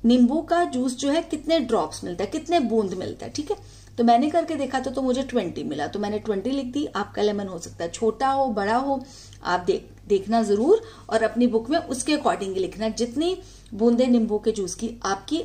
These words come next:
आधे नींबू से निकलती हैं। How many drops of lemon juice do you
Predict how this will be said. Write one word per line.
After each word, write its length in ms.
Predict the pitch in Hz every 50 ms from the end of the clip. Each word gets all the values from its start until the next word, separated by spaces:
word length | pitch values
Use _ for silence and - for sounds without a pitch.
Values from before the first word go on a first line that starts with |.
| - - -
आधे 280 | 185 190 202 - 214 208
नींबू 260 | 208 196 170 170 170
से 140 | 170 - 170
निकलती 420 | 165 - - - - - - -
हैं। 120 | - - - - - - - - - - - - - - - - - - -
How 200 | - 254 254 294 311 339
many 220 | 349 339 349 339 240 214
drops 380 | 240 226 214 214 214 - -
of 160 | 254 269 339 - - - - - - - - - -
lemon 360 | 220 226 240 254 302 330 311 247
juice 200 | 262 262 320 - -
do 60 | 240
you 140 | 240 240